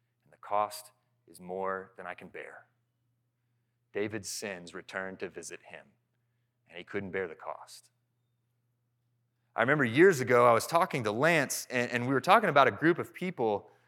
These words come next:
who, who were all dealing with this, this pain and, and, and strife, and all of it came back down to the sinful choice of one person. And I remember Lance told me, he goes,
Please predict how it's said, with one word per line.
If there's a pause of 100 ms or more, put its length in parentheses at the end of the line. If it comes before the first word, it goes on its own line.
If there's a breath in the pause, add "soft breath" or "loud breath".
(340 soft breath)
who,
who
were
all
dealing
with
this, (380 soft breath)
this
pain
and,
and, (120)
and
strife, (920)
and (220)
all
of
it
came
back
down
to
the
sinful
choice (200)
of
one
person. (1400)
And
I
remember
Lance
told
me,
he
goes,